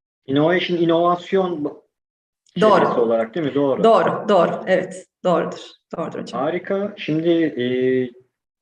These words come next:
Speaker 1: güzel bir konsepte bir anlatımınız oldu Özge Hanım. Özellikle bu alan artık çok dikkat çeken bir alan olduğu için öğrenci ve mezunların da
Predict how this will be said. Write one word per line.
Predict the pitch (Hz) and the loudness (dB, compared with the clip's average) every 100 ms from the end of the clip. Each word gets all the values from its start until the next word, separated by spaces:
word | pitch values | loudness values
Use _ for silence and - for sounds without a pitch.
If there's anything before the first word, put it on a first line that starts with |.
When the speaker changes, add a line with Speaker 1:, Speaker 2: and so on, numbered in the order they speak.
| _ | _
Speaker 1:
güzel | 117 117 143 160 160 | -12 -4 0 0 -2
bir | 165 160 156 _ _ | -4 -4 -6 _ _
konsepte | 135 135 131 151 147 156 | -10 -8 -2 -4 -2 -2
bir | 151 131 | -2 -2
anlatımınız | 139 139 139 147 160 156 | -2 -4 -4 -4 -2 0
oldu | 151 123 113 113 110 | -2 -2 -4 -4 -4
Özge | 110 110 113 117 | -6 -6 -6 -6
Hanım. | 113 143 160 - | -4 -8 -10 -10
Özellikle | 113 113 123 131 135 135 139 139 135 | -6 0 0 0 -2 -2 -2 -2 -4
bu | 123 131 135 123 | -8 -12 -10 -4
alan | 123 131 135 | -2 0 2
artık | 127 123 143 - | 0 0 -6 -6
çok | - 131 - | -8 -8 -10
dikkat | 113 - 131 131 | -18 -8 -8 -4
çeken | 135 - 131 131 | -6 -2 0 2
bir | 127 | 2
alan | 127 131 | 2 0
olduğu | 123 120 147 | 0 -2 -2
için | 160 - 113 | -4 -2 0
öğrenci | 110 113 120 123 | 2 2 -2 -6
ve | 127 | -6
mezunların | 123 120 120 123 127 131 131 | -4 -4 -4 -6 -4 -4 -2
da | 131 127 | 0 -2